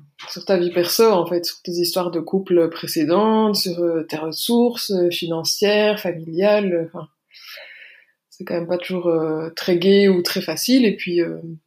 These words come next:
mais bon, j'ai un peu tracé ma route, et puis ça a bien fonctionné, donc, euh.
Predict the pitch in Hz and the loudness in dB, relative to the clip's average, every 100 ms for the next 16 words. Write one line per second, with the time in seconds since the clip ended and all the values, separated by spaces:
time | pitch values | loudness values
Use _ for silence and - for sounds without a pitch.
0 | _ _ _ _ _ 185 170 156 151 156 | _ _ _ _ _ -6 -6 -6 -6 -6
1 | 156 165 - 156 196 165 151 214 208 190 | -6 -10 -8 -4 0 2 0 -4 -6 -10
2 | - 170 170 - 165 170 165 170 160 208 | -8 -10 -10 -12 -12 -12 -12 -12 -10 -10
3 | 240 233 175 | -8 -8 -10